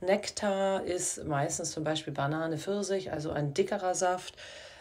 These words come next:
Ähm, dann gibt es noch die Dicksäfte oder die Fruchtsaftgetränke. Auch die werden alle in der Regel aus Obst hergestellt.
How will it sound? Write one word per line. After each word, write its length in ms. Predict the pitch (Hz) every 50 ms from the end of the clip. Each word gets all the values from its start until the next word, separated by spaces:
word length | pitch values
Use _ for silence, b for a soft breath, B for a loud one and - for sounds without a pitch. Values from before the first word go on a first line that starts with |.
| B B -
Ähm, 260 | 180 175 175 170 165 160
dann 180 | 156 165 185
gibt 220 | 190 202 196 - 185
es 140 | 180 -
noch 220 | 175 170 170 170 -
die 400 | - 175 165 165 165 165 - -
Dicksäfte 800 | - 226 220 - - - 202 202 196 - - - 202 190 190
oder 240 | - 180 175 175 170
die 260 | 151 160 160 156 -
Fruchtsaftgetränke. 1300 | - - - - 190 190 - - 185 175 151 - - - 165 147 - 202 220 226 233 226 226 214 208 - -
Auch 140 | 160 156 156
die 300 | - 196 190 196 190 156
werden 280 | 170 170 165 156 165
alle 280 | 165 - - 170 180 170
in 180 | - - 160
der 140 | 156 156 151
Regel 240 | 160 175 160 170 -
aus 220 | - 147 147 -
Obst 320 | - - 196 - - - -
hergestellt. 560 | 190 180 185 190 - - 185 175 175 175